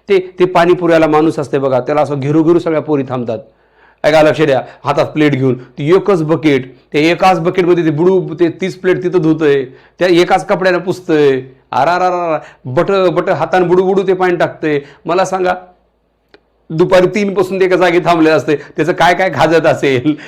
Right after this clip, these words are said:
त्यानं कुठं कुठं हाय जा, बा, बा, जाऊ द्या बाबा. ऐका, आणि खा पाणीपुरी, खा. लक्ष द्या, ऐका बाबा, मी काय सांगतो, फिनॉल.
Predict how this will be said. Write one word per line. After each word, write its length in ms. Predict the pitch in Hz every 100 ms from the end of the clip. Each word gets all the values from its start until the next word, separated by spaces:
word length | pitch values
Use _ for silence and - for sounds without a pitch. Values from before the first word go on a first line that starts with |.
| -
त्यानं 140 | 170 180
कुठं 220 | 185 180
कुठं 120 | 190 127
हाय 200 | 180 185
जा, 140 | 175 185
बा, 200 | 160 180
बा, 160 | 170
जाऊ 180 | 165 175
द्या 140 | 170 165
बाबा. 240 | 147 135 - - 247 -
ऐका, 180 | 170 170
आणि 120 | 160
खा 160 | - 247
पाणीपुरी, 440 | 226 180 160 165
खा. 320 | 147 240 294 294 - - -
लक्ष 260 | 160 165 -
द्या, 120 | 180
ऐका 240 | 143 160 - - - - - -
बाबा, 760 | 180 190 190 226 160 180 165
मी 100 | 185
काय 240 | 202 220 220
सांगतो, 400 | 220 202 220 170
फिनॉल. 680 | 226 214 202 170 139 139